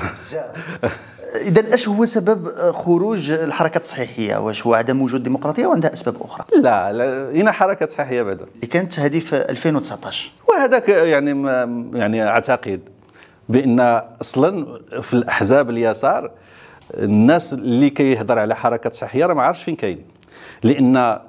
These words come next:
Speaker 2: في الأحزاب ديال اليسار والأحزاب التقدمية والحداثية كيكونوا تيارات ديال الفكر،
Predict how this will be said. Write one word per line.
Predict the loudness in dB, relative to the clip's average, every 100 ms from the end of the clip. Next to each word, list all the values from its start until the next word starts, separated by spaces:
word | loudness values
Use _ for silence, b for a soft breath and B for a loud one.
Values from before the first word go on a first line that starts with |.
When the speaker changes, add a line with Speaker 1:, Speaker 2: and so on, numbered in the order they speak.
| -20 _
Speaker 2:
في | -6
الأحزاب | -4 -2 -2 0 0
ديال | 2 2
اليسار | 2 -2 2 0 0
والأحزاب | -4 -8 0 0
التقدمية | 0 -6 -4 -4 0 2
والحداثية | 0 -2 -4 -4 -2 -4
كيكونوا | -2 -2 2 0
تيارات | 2 2 4 4 0 -2
ديال | -2 -2
الفكر، | -2 -8 -10